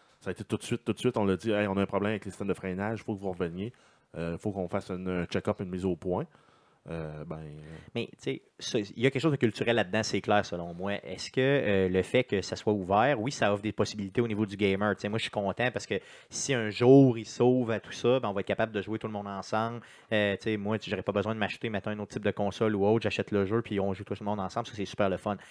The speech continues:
Speaker 2: Mais est-ce que ça peut pas ouvrir d'autres portes ? Tu sais,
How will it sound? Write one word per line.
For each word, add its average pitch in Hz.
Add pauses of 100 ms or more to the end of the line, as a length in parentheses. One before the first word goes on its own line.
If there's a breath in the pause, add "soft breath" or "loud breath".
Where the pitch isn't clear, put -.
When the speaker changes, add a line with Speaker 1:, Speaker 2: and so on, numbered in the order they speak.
(180 loud breath)
Speaker 2:
Mais 98
est-ce 92
que 123
ça 104
peut 101
pas 123
ouvrir 104
d'autres 110
portes ? 131 (240 loud breath)
Tu -
sais, 135